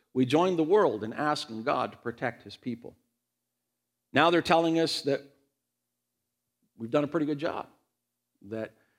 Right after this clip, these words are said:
uh, as a result of the efforts that we've taken, the reality is, is that the early predictions, the early models of how this thing could spread to hundreds of millions of people, uh, don't look like those are gonna come to fruition. And we,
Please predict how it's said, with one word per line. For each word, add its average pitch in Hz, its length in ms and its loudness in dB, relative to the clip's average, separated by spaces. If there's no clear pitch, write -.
uh, 123 480 4
as 131 220 2
a 143 40 -2
result 147 460 4
of 143 120 0
the 147 120 6
efforts 185 480 2
that 160 140 -4
we've 156 220 0
taken, 196 440 2
the 147 100 4
reality 165 600 4
is, 196 500 2
is 160 320 0
that 156 280 0
the 151 200 0
early 202 320 6
predictions, 175 680 0
the 156 120 2
early 208 340 6
models 185 720 4
of 143 140 0
how 180 220 4
this 170 240 0
thing 180 200 -2
could 147 180 -2
spread 175 340 0
to 143 80 0
hundreds 180 420 0
of 135 140 -2
millions 165 360 0
of 139 140 -4
people, 175 420 -2
uh, 160 180 6
don't 170 240 4
look 185 200 2
like 170 220 4
those 160 260 4
are 156 60 -2
gonna 139 200 0
come 143 240 -4
to 135 80 0
fruition. 113 560 -4
And 127 160 -2
we, 131 240 2